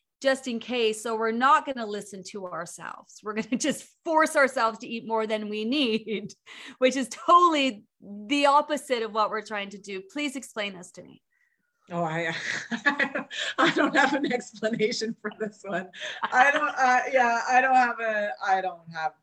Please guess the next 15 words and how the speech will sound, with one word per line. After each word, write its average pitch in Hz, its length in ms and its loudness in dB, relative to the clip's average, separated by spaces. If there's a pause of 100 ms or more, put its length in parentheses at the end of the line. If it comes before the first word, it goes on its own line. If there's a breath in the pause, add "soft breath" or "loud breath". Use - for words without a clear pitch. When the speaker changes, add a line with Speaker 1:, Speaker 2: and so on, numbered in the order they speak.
Speaker 2:
much 170 320 -8
to 196 100 -8
say 214 220 -2
about 202 240 0
this, 185 220 -4
to 214 100 -8
be 185 160 -4
honest. 208 500 -4
I 190 180 2
think 202 440 -10
that, 165 640 -4 (1400)
I 247 160 6
think 285 200 -2
that 247 220 4
we, 240 300 -4